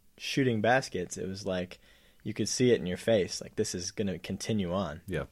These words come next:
Speaker 2: I
Speaker 1: You're
Speaker 2: wasn't
Speaker 1: getting a
Speaker 2: stopping.
Speaker 1: kick out of it.
Speaker 2: I, I probably didn't have any friends at that point, so that was my <laughs> only shot.
Speaker 1: Well, it worked. It worked.
Speaker 2: Yes.
Speaker 1: Because we formed a club after that.
Speaker 2: We did, the Duck Club.
Speaker 1: Yeah, because I became Duck Boy,
Speaker 2: Yep.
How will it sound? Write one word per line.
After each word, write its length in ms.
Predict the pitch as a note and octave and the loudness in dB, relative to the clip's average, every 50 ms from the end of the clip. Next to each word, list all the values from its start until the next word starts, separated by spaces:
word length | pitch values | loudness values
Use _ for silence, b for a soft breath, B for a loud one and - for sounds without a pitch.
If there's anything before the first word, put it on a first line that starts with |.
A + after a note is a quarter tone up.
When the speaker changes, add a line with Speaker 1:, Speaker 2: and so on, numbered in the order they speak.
| - - | -8 -2
Speaker 2:
I 60 | F#2+ | 0
Speaker 1:
You're 20 | F#2 | 0
Speaker 2:
wasn't 140 | E2+ D#2 | 2 2
Speaker 1:
getting 160 | - - - - | 0 -2 -2 -2
a 40 | |
Speaker 2:
stopping. 200 | C2+ - - - | -4 -2 -4 -4
Speaker 1:
kick 80 | D2 D#2+ | -4 -6
out 80 | D2+ D#2 | -6 -6
of 80 | D#2 D#2+ | -8 -10
it. 120 | E2 - - b b b b b b b | -10 -12 -14 b b b b b b b
Speaker 2:
I, 140 | - F#2+ G2+ F#2+ F#2 - | -4 -4 -2 -2 -2 -2
I 100 | - G#2 | -2 -2
probably 240 | G2+ - A#2 A2+ G#2+ | 2 4 4 4 4
didn't 120 | G2+ G2 | 4 2
have 80 | F#2+ F2+ | 2 0
any 100 | E2+ - | -2 0
friends 200 | - G2+ F#2+ E2 D#2 | 0 0 0 0 -2
at 80 | - | -2
that 140 | - F#2+ - | -2 -2 0
point, 160 | - - - - | 0 0 6 6
so 200 | - F3+ G3 E3+ | 8 6 8 6
that 80 | - | 6
was 160 | - F#3+ - | 6 6 6
my 120 | - A#2+ A2+ | 6 6 8
<laughs> 20 | |
only 240 | B2+ A#2+ A#2+ A2 G#2 | 8 6 6 4 2
shot. 420 | - - - G#2+ G2 G2 F2+ - - - _ _ _ - B B B B B B B B B B _ | 0 0 0 2 2 2 0 -2 -8 -18 _ _ _ -20 B B B B B B B B B B _
Speaker 1:
Well, 220 | - B2+ C#3+ D3 C3+ | 8 12 12 12 12
it 20 | |
worked. 440 | C#3 D#3 D3+ B2 - - - - - - | 12 12 12 12 12 8 0 -10 -6 0
It 120 | - A#2+ A2+ | 2 4 6
worked. 280 | A#2 A#2+ G#2+ F#2+ - - | 6 6 4 4 2 -4
Speaker 2:
Yes. 100 | - - - - - - - | -12 -14 -14 -18 -20 -14 -8
Speaker 1:
Because 240 | - A2+ C3+ B2 A2+ | -4 0 0 2 2
we 80 | A#2+ | 2
formed 300 | A2+ - D#3 D3 C#3+ C3 | 2 4 4 6 6 6
a 60 | A#2+ A2+ | 4 2
club 340 | - - D#3 D3 B2 G#2+ | 4 6 8 8 8 8
after 320 | G#2 G2 G2 - - - G2 | 8 6 4 2 -2 -2 -2
that. 160 | F#2 F2+ F#2+ | 0 2 2
Speaker 2:
We 60 | G#2 | 2
did, 180 | G2+ A#2 A2 E2+ | 4 2 2 2
the 80 | F#2 | 0
Duck 240 | F2+ F#2 A2+ A2 - | 2 4 4 4 2
Club. 320 | - G#2 F2+ D#2+ D2+ D2+ E2 | -2 -2 -2 -2 -4 -6 -4
Speaker 1:
Yeah, 220 | G#2 F#2 E2 D#2+ D#2+ | -2 0 0 0 -2
because 220 | - - - G#2+ G#2+ | -6 -6 -4 2 4
I 140 | G#2+ G#2+ | 4 6
became 340 | A2 A#2+ - - B2+ A#2 A#2 | 4 4 2 2 2 2 6
Duck 260 | A#2 B2+ A#2+ A2+ - | 8 8 8 8 4
Boy, 280 | - G2 E2+ E2+ F2 - | -2 0 0 2 0 0
Speaker 2:
Yep. 180 | - D#2+ D2 - | -2 -4 -6 -6